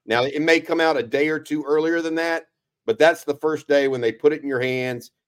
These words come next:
and say, "Okay, here are the new numbers, here are the new everything." And that's when we'll, we'll be able to have everything for you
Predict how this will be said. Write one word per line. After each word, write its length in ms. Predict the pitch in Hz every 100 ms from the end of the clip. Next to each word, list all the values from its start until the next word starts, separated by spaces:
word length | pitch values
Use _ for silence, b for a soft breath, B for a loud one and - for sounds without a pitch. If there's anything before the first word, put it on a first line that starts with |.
| _
and 80 | -
say, 160 | 127 123
"Okay, 300 | 131 135 117
here 200 | 123 123
are 40 |
the 80 | 113
new 160 | 110 110
numbers, 680 | 127 156 147 147 139 - _ _ _ -
here 100 | 123
are 40 |
the 80 | 117
new 200 | 110 110
everything." 500 | 117 113 117 107 107
And 100 | 120
that's 220 | 123 131 -
when 120 | 120
we'll, 280 | 117 107 - _ -
we'll 100 | 107
be 120 | 117
able 100 | 120
to 80 | 107
have 180 | 110 107
everything 460 | 127 123 120 120 110
for 240 | - 117
you 200 | 113 113